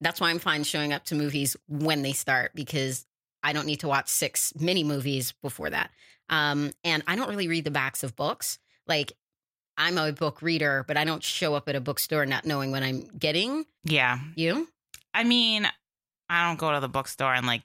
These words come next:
Speaker 2: browse. If I was going there, I would know what I was going there for, 'cause I was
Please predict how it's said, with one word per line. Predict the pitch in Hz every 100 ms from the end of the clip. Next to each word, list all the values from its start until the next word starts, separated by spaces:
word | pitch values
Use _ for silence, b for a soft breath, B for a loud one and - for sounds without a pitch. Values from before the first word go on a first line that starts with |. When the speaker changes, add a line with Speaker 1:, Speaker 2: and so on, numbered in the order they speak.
| _
Speaker 2:
browse. | 113 107 110 113 127 - -
If | - 135
I | 131
was | 127 123
going | 123 120 123
there, | 123 120 117
I | 120
would | 117
know | 117
what | 110
I | 107
was | 107 107 - -
going | - 113 107
there | 110
for, | 107 - 113 110
'cause | 120 123
I | 120 101 110 -
was | - 113